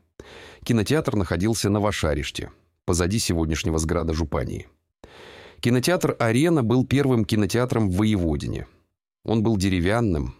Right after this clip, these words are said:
имел четыреста пятьдесят мест, а репертуар менялся каждые два дня.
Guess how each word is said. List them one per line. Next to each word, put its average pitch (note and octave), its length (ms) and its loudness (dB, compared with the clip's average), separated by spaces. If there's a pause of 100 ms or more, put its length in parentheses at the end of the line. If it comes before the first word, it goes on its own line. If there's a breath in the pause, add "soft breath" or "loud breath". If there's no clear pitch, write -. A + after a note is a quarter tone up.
(140)
имел G#2 300 2
четыреста A#2 540 0
пятьдесят F2 540 -2
мест, G#2 420 -2 (480 loud breath)
а G2 100 0
репертуар G#2 500 0
менялся G2+ 460 0
каждые F#2+ 400 0
два F2 240 0
дня. D2+ 320 -2